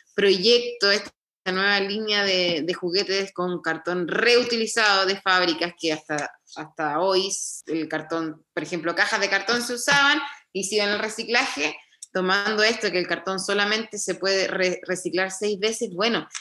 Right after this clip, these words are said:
démosle una vida entre medio antes de que se vaya al reciclaje. Entonces, eso estamos probando, era un plan piloto,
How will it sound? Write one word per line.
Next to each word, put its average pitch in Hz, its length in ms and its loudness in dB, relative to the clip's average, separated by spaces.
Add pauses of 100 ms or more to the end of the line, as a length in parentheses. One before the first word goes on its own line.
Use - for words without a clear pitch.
démosle 226 560 2
una 226 200 2
vida 214 480 4
entre 196 380 0
medio 254 480 4 (100)
antes 254 280 0
de 233 100 -2
que 233 80 -8
se 214 120 -4
vaya 196 160 2
al 202 60 -2
reciclaje. 233 520 -2
Entonces, 170 400 -4
eso 226 160 0
estamos 233 380 0 (460)
probando, 233 540 4
era 220 120 4
un 208 140 -4
plan 180 220 -2
piloto, 277 600 4